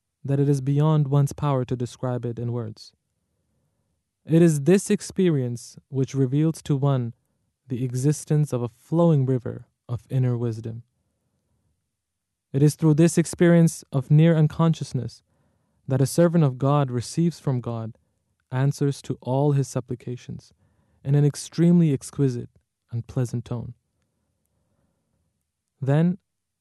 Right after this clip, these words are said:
in response to whatever question takes shape in that state of semi-unconsciousness,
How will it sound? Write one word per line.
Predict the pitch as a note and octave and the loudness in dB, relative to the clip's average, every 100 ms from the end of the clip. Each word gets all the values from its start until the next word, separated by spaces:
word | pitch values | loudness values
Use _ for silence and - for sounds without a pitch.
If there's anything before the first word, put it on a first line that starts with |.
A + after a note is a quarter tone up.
| _ | _
in | D3 | 2
response | D3+ D#3 - E3 F3+ - | 4 2 2 2 2 0
to | F#3 | 0
whatever | D#3 D3 E3+ G3+ | 0 0 0 -2
question | F3+ - D#3+ - C3 B2 A#2+ - | -2 0 -2 -2 -6 -6 -12 -8
takes | - C3 | -4 -4
shape | - D3+ D3+ | -2 -2 -2
in | C#3 B2+ | -2 -2
that | C#3+ C#3+ | -2 -4
state | - D3 C#3 | -4 -4 -2
of | B2+ | -6
semi-unconsciousness, | - D3+ D3+ C#3+ C3 - A#2+ A#2+ - A#2 A#2+ | -4 -2 0 0 -2 -4 -6 -8 -10 -10 -10